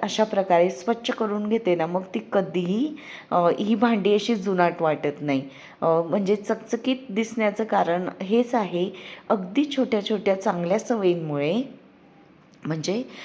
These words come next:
प्रत्येक गोष्ट अगदी स्वच्छ दिसते आणि चकचकीत दिसते. मानसी हिरेताई मला नेहमी कमेंट करतात की, "भांडी नवीन घेतलेली आहेत का?" नाही, भांडी, अ, तुम्ही बघतच आहात, YouTube,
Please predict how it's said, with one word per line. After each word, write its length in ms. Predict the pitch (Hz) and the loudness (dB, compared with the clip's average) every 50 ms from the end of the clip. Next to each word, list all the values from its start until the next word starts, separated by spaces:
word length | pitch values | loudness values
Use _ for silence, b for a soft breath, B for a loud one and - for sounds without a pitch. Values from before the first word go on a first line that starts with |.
| B B B B - - | B B B B -4 -2
प्रत्येक 460 | 202 196 - - - 233 240 202 190 - | -2 -2 -4 -2 0 0 0 2 2 2
गोष्ट 340 | 196 185 190 - - 208 | 2 2 2 0 0 0
अगदी 320 | 202 185 165 160 151 196 214 | 0 0 0 -4 -4 -4 -4
स्वच्छ 520 | 214 - - - 226 214 - - - 202 | -6 -4 -2 -2 -2 -2 -2 -2 0 2
दिसते 640 | 190 180 180 170 170 - - - 180 180 196 - - | 2 2 2 0 -4 -6 -4 0 2 2 2 2 0
आणि 160 | - 196 202 196 | -2 -2 -4 -4
चकचकीत 600 | - - - - - - - 170 170 165 160 151 156 - | -6 -6 -6 -6 -4 -4 -4 -4 -2 -4 -6 -6 -6 -6
दिसते. 420 | 151 147 - - - - 143 139 170 - - - _ _ _ _ - | -6 -6 -6 -8 -10 -10 -10 -10 -10 -14 -20 -20 _ _ _ _ -2
मानसी 420 | 208 220 214 214 214 214 - 277 | 2 4 4 4 2 0 -2 0
हिरेताई 460 | 254 262 240 202 190 196 190 175 180 | 0 2 2 2 2 2 2 0 0
मला 240 | 185 185 185 185 196 | 0 0 2 2 4
नेहमी 380 | 196 190 185 180 185 185 185 208 | 4 4 2 2 0 0 -2 -2
कमेंट 460 | 202 - 214 185 170 170 170 170 165 | 0 2 2 4 4 2 0 -2 -2
करतात 420 | - 160 139 131 - - 147 147 147 - - | -2 -2 -2 0 2 2 2 2 2 -2 -6
की, 80 | 202 202 | -6 -4
"भांडी 400 | 175 180 165 165 160 147 156 170 | -2 -2 -2 -2 -2 -4 -4 -2
नवीन 360 | 175 175 156 147 160 170 185 | 0 0 0 0 0 0 0
घेतलेली 520 | 196 196 214 202 208 170 156 151 147 147 | 2 2 0 0 0 -2 -2 0 2 2
आहेत 320 | 143 139 139 135 135 147 143 - - - | 2 2 2 0 -2 -6 -8 -6 -2 -2
का?" 120 | 151 151 | -2 0
नाही, 300 | 160 165 160 156 165 180 | 0 0 -2 0 0 0
भांडी, 500 | 175 180 180 175 156 151 151 170 185 208 208 B B B B B B B B | -2 0 -2 -2 -2 -2 -2 -2 -2 -4 -6 B B B B B B B B
अ, 180 | 170 165 160 156 160 - | 2 2 2 2 2 0
तुम्ही 180 | 190 185 190 185 | 0 2 4 6
बघतच 520 | 175 180 170 170 180 180 180 208 208 208 | 8 8 8 6 4 2 0 0 0 2
आहात, 380 | 180 151 147 139 139 143 151 147 147 | 2 2 2 2 2 2 2 2 0
YouTube, 520 | 175 175 170 170 170 170 - 180 175 175 | -2 -2 -2 -2 -2 0 0 0 2 0